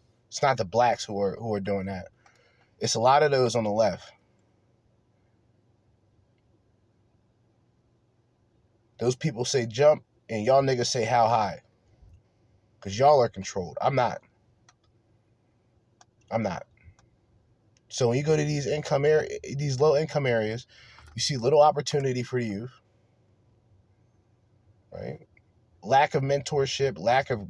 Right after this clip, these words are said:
of, of guidance from anybody. Single mother households.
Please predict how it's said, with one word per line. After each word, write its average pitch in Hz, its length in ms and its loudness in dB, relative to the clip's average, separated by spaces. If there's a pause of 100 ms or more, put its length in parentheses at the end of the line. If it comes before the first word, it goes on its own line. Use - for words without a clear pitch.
(120)
of, 101 280 -2
of 104 220 -6
guidance 127 640 0 (280)
from 107 160 -10
anybody. 123 580 2 (3250)
Single 143 300 0
mother 139 180 4
households. 127 760 2